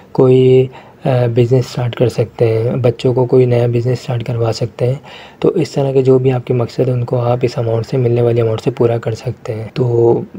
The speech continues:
ये स्टेट लाइफ इंश्योरेंस है, ट्रिपल ए रेटिंग कंपनी है, ठीक है। आपको जो इंशाल्लाह जो भी आपको मैच्योरिटी, जो भी आपको बेनिफिट्स बताए जाएंगे, इंशाल्लाह वो आने वाले टाइम में आपको ज़रूर मिलेंगी। तो I hope दोस्तों, ये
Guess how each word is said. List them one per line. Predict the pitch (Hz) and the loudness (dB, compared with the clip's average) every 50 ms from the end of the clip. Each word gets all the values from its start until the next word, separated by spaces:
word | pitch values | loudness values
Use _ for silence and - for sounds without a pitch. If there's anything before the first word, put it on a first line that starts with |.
| - | -6
ये | - 123 123 123 123 | -4 0 2 2 0
स्टेट | 120 - 131 123 120 | 0 0 0 0 2
लाइफ | 127 131 127 | 2 2 2
इंश्योरेंस | 127 123 120 - - 127 123 120 - | 2 0 -2 -2 -2 -2 -2 0 0
है, | 127 127 | -2 -2
ट्रिपल | 120 - 127 120 - - 127 123 123 - - | -2 -2 -4 -2 0 0 0 0 0 -2 -4
ए | - 143 131 131 | -2 -2 0 0
रेटिंग | 127 127 120 113 127 120 120 120 | 0 0 0 0 -2 -4 -4 -4
कंपनी | - 120 113 107 123 120 123 123 123 120 | -4 -4 -2 -2 -2 0 0 0 0 0
है, | 120 120 120 117 - - - - - | 0 0 -2 -6 -12 -18 -20 -10 -4
ठीक | - 123 117 - | -2 -2 0 0
है। | 135 127 131 131 127 - - - - - - - - - - - - | 0 -2 -2 -4 -8 -12 -18 -20 -20 -20 -20 -20 -20 -20 -12 -6 -4
आपको | 120 117 120 - - 127 127 127 | -4 -4 -4 -4 0 2 2 2
जो | 120 117 - 131 127 | 2 0 0 0 0
इंशाल्लाह | 127 120 - - 131 120 117 120 | 0 -2 -4 -4 -2 0 0 0
जो | 120 123 123 120 | 2 2 2 2
भी | 123 | 2
आपको | 127 120 120 - 131 | 0 0 0 -2 0
मैच्योरिटी, | 123 120 117 - - 127 117 - 123 | 0 0 0 0 0 0 0 0 0
जो | 117 123 120 | 0 0 0
भी | 120 127 | 0 0
आपको | 123 120 - 123 | -2 -2 -2 -4
बेनिफिट्स | 117 120 117 117 - - 123 110 | -2 -2 -4 -4 -4 -4 -4 -4
बताए | 107 117 110 120 120 123 123 | -4 -4 -4 -4 -2 -2 -2
जाएंगे, | 123 127 120 117 117 117 120 117 | -2 -2 -2 0 0 0 0 0
इंशाल्लाह | 117 - - 117 113 120 117 | -2 -2 -4 -4 -2 0 0
वो | 120 | 0
आने | 117 113 117 117 | 0 -2 -2 -2
वाले | 113 117 117 117 | -2 -2 -2 -2
टाइम | 117 117 117 117 | -4 -4 -4 -4
में | 120 117 | -6 -6
आपको | 117 - - 117 | -4 -2 -2 0
ज़रूर | 113 113 113 113 120 | 0 0 0 2 2
मिलेंगी। | 120 120 113 113 113 110 113 - | 2 2 0 0 0 -2 -2 -2
तो | - 127 120 120 135 | -2 0 2 2 2
I | 131 120 117 120 | 2 2 2 2
hope | 127 127 | 2 2
दोस्तों, | 123 131 123 120 - - 135 127 127 | 2 0 0 0 0 0 2 2 2
ये | 127 123 123 120 120 120 120 | 2 2 2 4 4 4 2